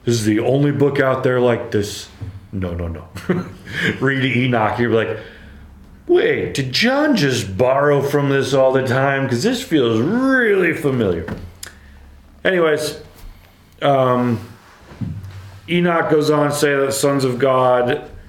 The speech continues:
were sent to spiritual prison for their sins. And then these sons of God were like, "Ask God to forgive us, Enoch. Can you go to heaven and ask him and then come back and tell us what he says?"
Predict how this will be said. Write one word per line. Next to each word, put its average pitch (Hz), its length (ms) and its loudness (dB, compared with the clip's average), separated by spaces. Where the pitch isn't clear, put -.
were 113 720 2
sent 127 640 -4
to 104 960 2
spiritual 143 720 0
prison 135 440 -2
for 135 140 -2
their 131 140 2
sins. 135 540 -2
And 113 720 0
then 120 260 0
these 117 240 0
sons 117 220 0
of 107 80 -2
God 113 180 2
were 113 80 4
like, 117 220 2
"Ask 92 280 0
God 170 260 0
to 156 60 0
forgive 165 460 0
us, 147 340 2
Enoch. 147 520 2
Can 147 140 -2
you 147 80 -2
go 165 140 2
to 147 360 2
heaven 143 360 2
and 123 120 -2
ask 135 300 0
him 143 140 0
and 127 100 -2
then 127 140 -2
come 131 200 -4
back 127 280 0
and 120 120 -6
tell 127 200 2
us 127 100 -4
what 131 160 2
he 123 80 -2
says?" 123 460 -2